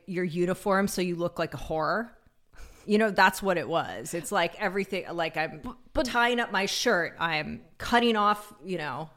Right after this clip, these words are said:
Speaker 2: But it also did have a few substitute teacher looks. Like, Ella Emhoff was kind of in these ill-fitting
Speaker 1: Ella Emhoff was in every show
Speaker 2: This is true.
Speaker 1: in Paris, I feel. She looks great at Balenciaga.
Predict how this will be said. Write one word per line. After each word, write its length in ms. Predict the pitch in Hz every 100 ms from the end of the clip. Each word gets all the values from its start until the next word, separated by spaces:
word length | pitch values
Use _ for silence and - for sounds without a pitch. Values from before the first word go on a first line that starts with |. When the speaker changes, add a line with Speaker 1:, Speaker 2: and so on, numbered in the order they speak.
| 165 - -
Speaker 2:
But 100 | 302
it 120 | 330
also 320 | 349 370 359
did 260 | 254 262 269
have 240 | 269 220
a 60 | 208
few 680 | - 240 220 214 208 190 -
substitute 600 | - - 233 233 - 214
teacher 400 | - 202 196 240
looks. 280 | 254 262 262 226
Like, 120 | 208
Ella 240 | 180 208
Emhoff 600 | - 196 196 208 202 202
was 240 | 190 190 175
kind 240 | - 180
of 60 | 185
in 100 | 185
these 180 | 180 175
ill-fitting 1000 | 190 185 185 190 185 190 180 175 175 170 - _ - -
Speaker 1:
Ella 240 | 302 349
Emhoff 440 | 196 220 202 190
was 160 | 190 170
in 160 | 170 156 -
every 360 | 196 180 170 165
show 580 | - 160 117 123 123 165
Speaker 2:
This 160 | 254 -
is 140 | 240
true. 520 | - 269 202 110 92 160
Speaker 1:
in 140 | 196 180
Paris, 480 | - 170 165 151 -
I 140 | 165
feel. 420 | 165 160 151 120
She 200 | 156 -
looks 180 | 302 339
great 220 | - 196
at 120 | 208 160
Balenciaga. 880 | 175 165 - 147 165 180 135 147